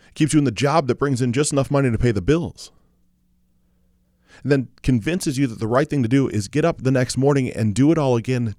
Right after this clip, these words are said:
just to barely be able to make it by. Meanwhile,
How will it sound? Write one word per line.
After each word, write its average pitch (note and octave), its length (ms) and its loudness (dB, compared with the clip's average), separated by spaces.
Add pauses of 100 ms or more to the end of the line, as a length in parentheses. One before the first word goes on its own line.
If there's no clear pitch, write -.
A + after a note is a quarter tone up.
just D3 340 -2
to D3+ 120 -2
barely B2+ 420 0
be A2 160 -2
able A2 140 -2
to A2 60 -2
make G#2 200 -2
it F2+ 100 -6
by. G#2+ 340 -8 (2250)
Meanwhile, B2 500 2